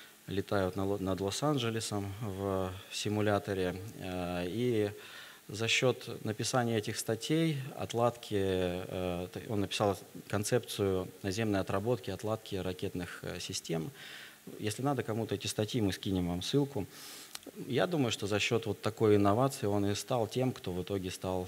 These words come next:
э, главным генеральным конструктором предприятия, э, потому что, ну, сразу было понятен, понятна разница уровня его подразделения и,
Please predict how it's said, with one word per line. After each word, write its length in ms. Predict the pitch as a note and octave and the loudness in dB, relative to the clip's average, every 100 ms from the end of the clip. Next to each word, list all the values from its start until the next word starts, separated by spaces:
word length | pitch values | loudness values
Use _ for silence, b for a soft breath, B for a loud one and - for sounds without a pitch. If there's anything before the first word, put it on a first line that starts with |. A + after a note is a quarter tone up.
| - | -6
э, 240 | A2 F#2+ F#2 | -6 -4 0
главным 400 | G2 F#2+ F#2+ F#2 G2 G#2 | 2 4 2 0 -4 -2
генеральным 480 | G2+ G2+ F#2+ F2 F2+ | 2 4 4 2 -2
конструктором 580 | F#2 - G2 - F#2+ | -4 -2 -4 -2 -4
предприятия, 760 | F2+ F2+ - F#2+ B2 C3+ G#2 F#2 - B B B B - | -4 -4 -2 0 0 0 -4 -4 -8 B B B B -8
э, 320 | F2+ F2 E2+ - | -4 -2 -4 -4
потому 300 | F2+ G#2 G#2 | -4 -2 -2
что, 200 | - F#2+ | -2 0
ну, 240 | G#2 G2 | 0 0
сразу 320 | - A2+ G#2+ | 0 0 2
было 260 | F#2+ F#2+ F2+ - - | 0 0 -2 -6 -2
понятен, 640 | G2 G#2+ A#2 - F2+ F2 G2+ - | 0 2 0 -2 -2 -2 -6 -6
понятна 420 | G2 G#2 G2 F#2 | -2 -2 0 2
разница 460 | G#2+ G2+ F#2 - F2+ | 2 2 0 -2 -4
уровня 420 | G#2+ G2+ F#2 F2+ | 0 0 2 0
его 340 | F#2+ G2+ C3+ | 2 2 0
подразделения 1000 | C3+ A2 G2 F#2+ F#2+ F#2+ F#2 F2+ F2 E2+ - | 0 -2 -4 -4 -2 2 2 0 -4 -6 -8
и, 420 | G2 G2 F#2 | -4 0 0